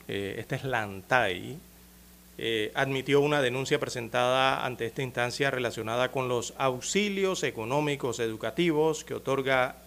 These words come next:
el Instituto para la Formación y Aprovechamiento de Recursos Humanos, conocido por sus siglas como ifaru. Así que según, eh, se detalló, la, eh, durante la investigación que efectuarán,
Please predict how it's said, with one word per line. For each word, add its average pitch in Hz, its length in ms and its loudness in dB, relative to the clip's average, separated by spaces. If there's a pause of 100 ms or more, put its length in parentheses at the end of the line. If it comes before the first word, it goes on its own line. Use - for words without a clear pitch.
(160)
el 165 140 4
Instituto 151 420 0
para 123 160 0
la 113 100 -2
Formación 127 640 2
y 131 40 2
Aprovechamiento 123 960 0 (540)
de 147 140 8
Recursos 139 420 2
Humanos, 123 540 -2 (580)
conocido 123 420 -2
por 120 140 -4
sus 104 80 -10
siglas 127 300 -2
como 117 240 -2
ifaru. 143 520 6 (1800)
Así 143 180 0
que 160 120 6
según, 160 500 6
eh, 123 680 4
se 147 120 0
detalló, 139 680 6
la, 123 600 4
eh, 117 260 -2
durante 131 300 0
la 127 80 0
investigación 127 720 0
que 147 440 2
efectuarán, 139 920 2